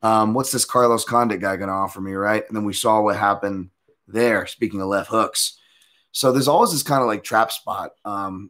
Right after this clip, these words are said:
and I know I've talked about it before. I just can't be revisionist history here 'cause, uh, I, I forgot to talk about it this time, right?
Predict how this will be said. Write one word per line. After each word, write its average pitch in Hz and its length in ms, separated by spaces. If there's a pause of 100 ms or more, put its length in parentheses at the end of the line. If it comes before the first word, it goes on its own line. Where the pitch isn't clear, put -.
(120)
and 135 100
I 147 40
know 170 120
I've 180 160
talked 139 240
about 123 200
it 107 60
before. 107 560
I 101 60
just 98 240
can't 104 280
be 101 100
revisionist 98 480
history 110 300
here 120 180
'cause, 98 180
uh, 90 180 (320)
I, 101 100 (260)
I 104 60
forgot 120 200
to - 80
talk 110 200
about 101 180
it 98 40
this 120 160
time, 95 240
right? 107 220